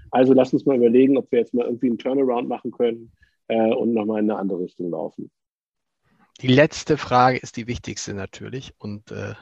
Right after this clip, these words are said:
Speaker 2: <laughs> weil sie alle eine Antwort ist auf alle Fragen, die wir uns im Moment stellen. Wann wird es die letzte Folge vom Corona-Update mit Christian Drosten geben?
Speaker 1: Also Christian Drosten hat gesagt, er macht es so lange, bis die Sache vorbei ist, so.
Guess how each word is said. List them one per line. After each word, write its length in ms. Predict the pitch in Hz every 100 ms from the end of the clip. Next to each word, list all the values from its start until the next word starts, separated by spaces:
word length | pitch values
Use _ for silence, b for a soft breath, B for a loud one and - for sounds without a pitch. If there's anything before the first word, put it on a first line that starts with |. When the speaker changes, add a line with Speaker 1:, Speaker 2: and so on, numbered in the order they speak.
| -
Speaker 2:
<laughs> 160 | - -
weil 180 | 160
sie 140 | 160 -
alle 360 | 151 226 240 240 b b
eine 200 | 131 135
Antwort 320 | 143 190 190
ist 140 | - -
auf 180 | 143 -
alle 220 | 147 185
Fragen, 300 | - 143 147
die 100 | 135
wir 60 |
uns 120 | 135 143
im 60 |
Moment 200 | 127 123
stellen. 340 | - 120 143 170 B B B -
Wann 480 | 104 147 247 190
wird 140 | 147 170
es 80 | 160
die 100 | 123
letzte 480 | 117 180 - 175 170
Folge 540 | - 131 135 139 139
vom 280 | - 131 131
Corona-Update 760 | - 131 143 110 - 117 110 -
mit 220 | 113 -
Christian 340 | - - 113 107
Drosten 340 | - - 110
geben? 180 | 64 - _ - _ B B B B B B B B
Speaker 1:
Also 240 | 127 127
Christian 340 | 135 190 175 143
Drosten 320 | 151 190 175
hat 160 | 165 165
gesagt, 380 | 135 143 165
er 100 | -
macht 220 | 143 147 139
es 80 |
so 160 | 143 170
lange, 320 | 160 151 147
bis 160 | 135 -
die 80 | 131
Sache 220 | 127 123
vorbei 360 | 113 98 110 160
ist, 360 | 208 - -
so. 320 | 180 202 262